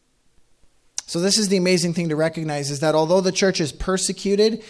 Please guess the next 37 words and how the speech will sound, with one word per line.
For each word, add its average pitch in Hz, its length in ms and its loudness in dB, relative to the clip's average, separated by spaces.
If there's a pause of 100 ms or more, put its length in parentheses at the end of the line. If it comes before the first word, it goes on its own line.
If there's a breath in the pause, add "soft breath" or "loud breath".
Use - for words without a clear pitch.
and 156 240 -8
killed 214 460 4
for 196 240 2
its 170 140 -2
message, 160 800 -6 (760 soft breath)
the 139 100 -10
church 175 340 -4
goes 185 300 2
on, 156 280 0
led 160 360 2
in 202 80 0
triumphal 185 500 -2
procession, 165 840 0 (320 loud breath)
spreading 196 420 2
the 170 80 0
fragrance 190 600 0
of 214 120 -4
Christ, 151 760 -2 (1500)
and 156 140 -6
advancing 165 680 -4
secretly 196 680 0
and 160 120 -4
almost 160 300 -4
imperceptibly 160 800 -4
through 151 220 -6
the 143 80 -2
world. 131 300 -4 (180 loud breath)
What 170 120 4
did 190 140 4
Jesus 185 320 0
compare 156 380 -2
the 156 100 0
advance 151 340 -6
of 139 80 -12
the 139 80 -8
kingdom 139 340 -10
to? 131 260 -8